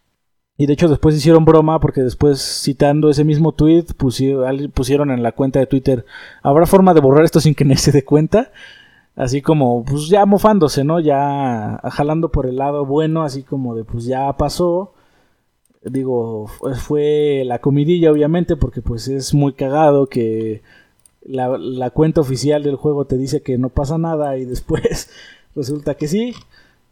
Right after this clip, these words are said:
Entonces, ahí fue un pedo de comunicación, ¿no? Eh, y ya por último, pues, Cyberpunk perdió, al parecer, el veinticinco por ciento de sus acciones tras el retraso por tercera vez de Cyberpunk.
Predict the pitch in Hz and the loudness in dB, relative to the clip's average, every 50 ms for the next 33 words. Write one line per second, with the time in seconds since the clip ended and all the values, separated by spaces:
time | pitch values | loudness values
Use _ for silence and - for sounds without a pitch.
0 | _ _ _ - 131 131 131 123 - 139 139 135 131 123 117 - 123 123 131 135 | _ _ _ -8 -6 -6 -6 -6 -6 -6 -4 -4 -4 -6 -6 -6 -6 -6 -6 -8
1 | 131 127 143 143 131 - - 139 139 135 127 117 - 120 113 110 113 113 - - | -8 -8 -8 -8 -6 -4 -4 -4 -4 -4 -6 -8 -8 -8 -8 -8 -8 -8 -8 -8
2 | 113 110 - - 139 131 117 104 107 127 180 247 - _ _ _ _ _ _ _ | -8 -6 -4 -2 -2 0 0 -2 -2 -4 -4 -6 -8 _ _ _ _ _ _ _
3 | _ _ _ - 120 120 120 117 117 113 113 113 113 110 110 110 110 110 110 110 | _ _ _ -10 -8 -6 -6 -4 -4 -4 -4 -6 -6 -6 -6 -6 -6 -8 -8 -8
4 | 110 113 113 110 110 _ _ _ _ _ _ _ _ _ _ _ _ _ _ _ | -10 -10 -10 -12 -14 _ _ _ _ _ _ _ _ _ _ _ _ _ _ _
5 | _ _ _ _ _ _ _ - 208 196 180 202 190 - 170 180 185 190 160 196 | _ _ _ _ _ _ _ -6 -4 -2 0 0 0 2 2 2 2 2 2 0
6 | 190 185 160 147 131 160 160 165 160 - 160 170 165 - 156 139 131 147 156 160 | -2 -2 -2 -2 -2 -2 0 0 -2 -2 -2 -4 -2 -2 -2 -2 0 0 -2 -2
7 | 160 160 160 143 120 135 123 120 - 160 165 151 143 139 120 - 156 160 - 156 | -2 -2 -2 -4 -4 -4 -4 -2 -2 -2 0 0 -2 -2 -2 -2 -4 -2 -2 0
8 | 143 123 - 147 156 143 165 143 127 120 135 123 - - - 143 147 160 151 - | -2 0 0 0 0 2 2 0 0 0 -4 -4 -4 -2 -2 0 0 0 -2 -2
9 | - 127 120 - 139 135 135 127 120 - 143 160 - - 170 165 - _ _ _ | -2 -4 -4 -4 -4 -2 -2 -2 0 0 0 0 2 0 -2 -4 -4 _ _ _
10 | _ _ _ _ _ _ - 135 135 127 127 - - 131 120 123 156 156 151 147 | _ _ _ _ _ _ -4 -2 0 -2 -2 -2 -2 0 2 4 4 4 6 6
11 | 151 151 147 143 120 131 135 151 147 156 151 143 - 180 220 294 294 - | 6 4 4 4 4 4 4 6 6 6 4 4 4 4 4 4 2 -2